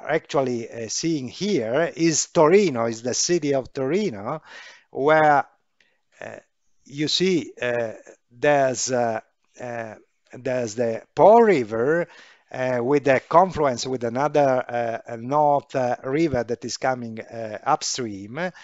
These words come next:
And, uh, so in, in this way, you can just, uh, uh, zoom over different, uh, places. Uh, and, uh, I don't want to describe all the area that you have, uh, in these, uh, particular images, but is, uh,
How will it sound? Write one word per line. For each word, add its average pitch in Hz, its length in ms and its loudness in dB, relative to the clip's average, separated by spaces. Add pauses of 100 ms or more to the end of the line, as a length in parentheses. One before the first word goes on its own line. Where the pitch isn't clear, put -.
(580)
And, 156 340 0
uh, 147 260 4 (100)
so 147 480 4 (200)
in, 135 280 -6
in 220 160 2
this 233 180 4
way, 123 300 4
you 131 180 0
can 131 320 -2
just, 135 460 0
uh, 120 260 0 (240)
uh, 117 220 -4 (100)
zoom 143 360 0
over 135 380 4 (160)
different, 135 540 -4
uh, 113 140 -2 (640)
places. 151 720 0
Uh, 202 140 4 (540)
and, 139 220 -2
uh, 131 180 4
I 131 140 0
don't 156 200 4
want 190 240 4
to 135 300 0
describe 139 640 0
all 156 380 6
the 147 240 2
area 147 400 2
that 120 240 -4
you 135 80 -2
have, 127 240 0
uh, 110 140 -2 (100)
in 120 240 -8
these, 127 320 -4
uh, 117 160 -2
particular 127 640 -4
images, 131 580 -6
but 143 240 -4
is, 165 260 -2
uh, 156 140 4